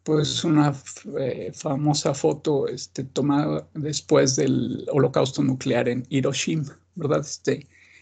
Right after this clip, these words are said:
y una foto, pues, que yo traté de encontrar en esta misma perspectiva,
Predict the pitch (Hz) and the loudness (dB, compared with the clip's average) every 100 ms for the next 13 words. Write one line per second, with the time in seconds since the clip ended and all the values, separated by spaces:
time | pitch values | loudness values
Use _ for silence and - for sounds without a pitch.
0 | _ _ 185 190 - 190 220 202 - 196 | _ _ -2 0 2 4 4 4 4 4
1 | 190 - 190 180 - - _ - 117 127 | 4 4 4 4 0 -20 _ -6 -2 -2
2 | - 147 151 151 151 - 151 131 151 156 | -4 -4 2 2 2 -4 -6 -2 0 0
3 | 151 143 131 139 143 143 135 147 147 165 | 0 0 0 2 2 2 2 2 0 -2
4 | 160 - 165 147 165 160 - 165 - 165 | -2 -2 -2 -2 -2 -6 -4 -6 0 0
5 | 135 | 2